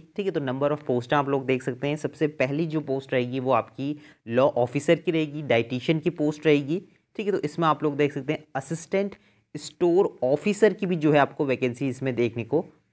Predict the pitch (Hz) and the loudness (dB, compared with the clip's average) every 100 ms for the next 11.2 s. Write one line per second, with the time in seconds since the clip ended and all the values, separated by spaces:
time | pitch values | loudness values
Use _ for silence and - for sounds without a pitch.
0 | _ 131 120 - 123 185 156 135 123 135 | _ -4 -4 -6 -2 2 2 2 2 4
1 | 139 151 131 135 156 - 180 147 139 147 | 4 6 6 4 -4 -6 -2 -2 0 -2
2 | 147 147 147 147 156 175 175 - _ _ | 0 -2 0 0 0 -2 -6 -20 _ _
3 | - 120 131 156 196 175 147 147 147 170 | -8 0 2 4 2 2 0 0 0 0
4 | 143 135 139 156 147 95 - _ 185 165 | 0 0 2 2 2 0 -6 _ -8 -4
5 | 131 120 123 123 131 131 123 127 123 - | -4 -4 -2 2 2 2 -2 -4 -4 -8
6 | 151 123 117 131 120 113 117 127 117 113 | -4 -2 0 -2 -4 -4 -6 -4 -6 -4
7 | 135 147 165 165 - _ - 120 151 165 | -4 -2 -4 -6 -18 _ -8 -2 -2 2
8 | 185 190 - 135 - 143 165 165 165 156 | 0 0 -4 -6 -6 -4 -2 0 0 0
9 | 143 147 143 151 139 147 139 135 147 139 | 2 0 2 0 2 0 0 2 0 0
10 | 165 175 _ _ _ 123 135 165 170 170 | -4 -6 _ _ _ -6 -4 -2 0 0
11 | 170 | 0